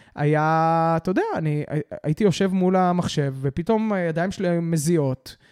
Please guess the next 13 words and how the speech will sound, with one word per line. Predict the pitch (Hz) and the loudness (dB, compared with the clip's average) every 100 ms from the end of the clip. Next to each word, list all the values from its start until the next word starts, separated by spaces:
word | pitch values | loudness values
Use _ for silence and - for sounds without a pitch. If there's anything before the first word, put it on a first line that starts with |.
| _ _ - | _ _ -2
ופתאום | 143 190 226 214 | 0 2 2 2
טאנל | - 170 165 147 | 4 4 4 4
ויז'ן, | 143 135 139 135 135 135 | 2 2 0 -2 -4 -4
ופתאום | 131 180 226 233 | 0 2 4 4
אני | 233 226 | 2 0
כאילו, | 233 240 247 233 214 185 151 120 | 0 4 4 6 4 0 -4 -10
חרדה? | - - 110 123 143 311 - - | -12 -10 -8 -6 -6 -8 -14 -12
מה | 196 | -10
זה? | - 113 - - | -10 -10 -12 -8
לא | 170 | -6
מכיר | - 320 349 | 0 2 2
את | |
זה. | 135 | 0